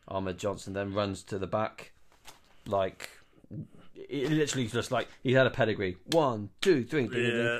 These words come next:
Speaker 1: He's up. He's fucking chasing after Triple H. Hold on a minute. What the fuck's going on here?
Speaker 2: Yeah, I really didn't, I didn't understand that either.
Speaker 1: No. Um, you know,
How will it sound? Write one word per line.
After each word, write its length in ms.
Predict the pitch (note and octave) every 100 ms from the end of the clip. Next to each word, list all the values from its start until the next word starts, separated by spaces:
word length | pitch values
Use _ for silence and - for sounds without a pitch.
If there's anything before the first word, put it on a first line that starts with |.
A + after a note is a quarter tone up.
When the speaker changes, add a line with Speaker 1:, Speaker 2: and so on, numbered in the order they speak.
| -
Speaker 1:
He's 200 | C#3+ C3+
up. 220 | C3+ A2+
He's 140 | C3 C3
fucking 260 | C#3 B2
chasing 300 | A2+ B2 A2+
after 200 | A2+ -
Triple 260 | - - C3
H. 340 | D#3 - - - - - - - _ _ -
Hold 160 | C3+
on 40 | G2+
a 40 |
minute. 340 | F2+ B2 F#3+ - _ _ _ _ -
What 80 | F3+
the 20 |
fuck's 220 | D3+ A#2+
going 240 | - C3 C#3+
on 120 | G#3
here? 300 | E4 D4+ -
Speaker 2:
Yeah, 140 | C3 A2+
I 120 | A2+
really 340 | A#2 A#2 A2
didn't, 280 | G2 G2+ G2+
I 100 | G2+
didn't 220 | G2 G2
understand 460 | G2 F#2 - F#2+ F#2
that 140 | F2+ F2+
either. 200 | F#2 F2+ F2+ -
Speaker 1:
No. 260 | B2 G#2 F#2+ - _ _ - - -
Um, 440 | - C3+ C3+ C3+ - _ _ _ _ - - _ _ _ _ _ _ _ _ _ _ _ _ _
you 140 | C3+ C3
know, 240 | B2